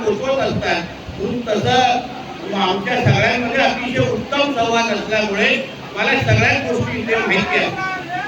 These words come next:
काय करायचं आहे, पुढचे पाच वर्ष अजून कुठला विकास करायचा आहे, अजून कुठल्या अजून सुविधा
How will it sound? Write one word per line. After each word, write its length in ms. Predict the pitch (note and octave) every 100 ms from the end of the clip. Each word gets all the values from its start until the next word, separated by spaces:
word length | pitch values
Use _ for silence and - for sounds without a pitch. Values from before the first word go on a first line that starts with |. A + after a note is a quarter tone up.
| F#3+
काय 200 | F#3 G#3
करायचं 500 | G3+ F#3+ G#3 G#3+ A3
आहे, 180 | G#3 G#3+ G#3+
पुढचे 340 | G#3+ F#3+ G#3+ G#3+
पाच 340 | G3+ - A3+ A3+
वर्ष 280 | A3 G3+ A3+
अजून 360 | A3 G3 G#3 G#3+ - - -
कुठला 280 | G#3 G3 A#3 A#3
विकास 300 | A3+ A3 G#3+ G#3+
करायचा 440 | G3+ G#3 G#3+ A3
आहे, 100 | A3
अजून 240 | G#3 G3+ G#3
कुठल्या 420 | - G3+ A#3 A#3
अजून 360 | G#3 G#3 A3 -
सुविधा 360 | G3 G#3 G#3+